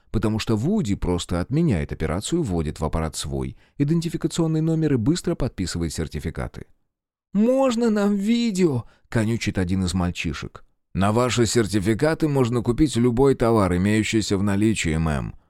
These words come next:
«Они не очень любят читать», — признаётся мамаша. «А то мы не догадались, правда, мам?» — замечает Бриони и даже не особенно понижая голос.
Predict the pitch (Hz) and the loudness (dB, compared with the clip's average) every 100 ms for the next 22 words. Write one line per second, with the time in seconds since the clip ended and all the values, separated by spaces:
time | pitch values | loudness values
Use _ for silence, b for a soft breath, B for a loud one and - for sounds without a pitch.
0 | _ _ _ 196 180 147 139 127 113 143 | _ _ _ 0 2 2 2 2 0 -2
1 | 120 117 131 - 151 135 127 - b b | 0 2 0 -2 -2 -2 -4 -10 b b
2 | - 113 95 87 85 90 85 80 65 - | 0 2 4 2 2 0 0 0 -4 -8
3 | - _ _ _ 220 220 - 247 233 220 | -12 _ _ _ -2 0 0 -2 0 0
4 | 214 226 196 208 185 165 - 208 240 208 | 2 2 4 2 0 -2 -2 0 0 2
5 | 220 185 165 151 b b 107 123 117 117 | 4 4 2 0 b b -2 0 2 2
6 | 104 87 110 131 127 107 104 98 104 98 | 2 2 4 4 2 2 2 2 0 0
7 | - 110 107 95 98 90 92 92 90 80 | 0 0 0 0 0 0 0 -2 -2 -4
8 | 64 58 - | -6 -8 -12